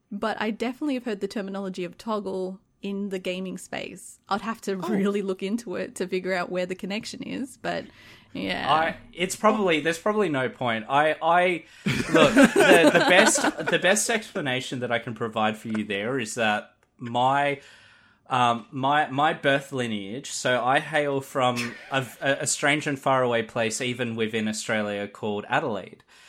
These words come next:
Speaker 3: Um, so that is located in the south of Australia, and we, we have a very different way of speaking. So this is not, this is not anything new that I've gone through. Um, when I moved over as a kid in, when I was twelve or,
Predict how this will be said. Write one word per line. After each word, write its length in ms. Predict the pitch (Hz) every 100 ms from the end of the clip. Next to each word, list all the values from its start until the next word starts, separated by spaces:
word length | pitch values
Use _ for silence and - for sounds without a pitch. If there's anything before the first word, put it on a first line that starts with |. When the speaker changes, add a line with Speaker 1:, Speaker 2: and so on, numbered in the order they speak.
| - -
Speaker 3:
Um, 440 | 110 110 107 104
so 160 | 104 131
that 140 | 113 113
is 140 | 107
located 500 | 120 107 117 110 107
in 280 | 107 104 107
the 240 | 113 113 107
south 500 | - - 151 147 131
of 120 | 110
Australia, 720 | 107 - 107 98 92 92 107 -
and 340 | 123 127 127 123
we, 680 | 139 156 175 196 190 175 - - -
we 200 | 143 160
have 180 | 180 185
a 40 |
very 220 | 185 175
different 360 | 156 143 - 123
way 180 | 113 110
of 80 | 107
speaking. 500 | - 110 101 98 95
So 300 | - 117 113 110 - -
this 200 | 151 165
is 180 | 196 190
not, 380 | 160 156 147 139 143
this 220 | 156 180
is 100 | 208
not 280 | 226 214 - 160
anything 520 | 147 143 - 135 120
new 260 | 110 110 127
that 140 | 127
I've 160 | 113 110
gone 300 | 113 113 117
through. 400 | - 123 117 117 - - -
Um, 520 | - 117 117 113 113 117
when 240 | 127 143
I 140 | 143 151
moved 280 | 175 165
over 320 | 147 135 139 131
as 200 | 127 123
a 80 | 120
kid 420 | - 120 120 120
in, 420 | 117 113 117 120
when 120 | 120
I 80 | 117
was 140 | 110 -
twelve 460 | - 120 117 120
or, 80 | 117